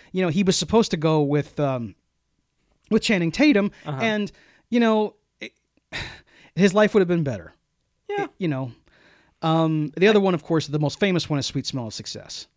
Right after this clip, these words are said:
Speaker 2: Yeah.
Speaker 1: Which we
Speaker 2: Yeah,
Speaker 1: did an episode
Speaker 2: definitely.
Speaker 1: on, and it's one of my all-time
Speaker 2: Yeah.
Speaker 1: favorite movies.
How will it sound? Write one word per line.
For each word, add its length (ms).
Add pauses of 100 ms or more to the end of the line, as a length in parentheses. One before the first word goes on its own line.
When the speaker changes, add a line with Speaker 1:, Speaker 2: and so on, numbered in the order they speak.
(880)
Speaker 2:
Yeah. 420
Speaker 1:
Which 140
we 80
Speaker 2:
Yeah, 100
Speaker 1:
did 100
an 60
episode 320
Speaker 2:
definitely. 80 (120)
Speaker 1:
on, 160
and 140
it's 120
one 100
of 60
my 100
all-time 300
Speaker 2:
Yeah. 80
Speaker 1:
favorite 260
movies. 580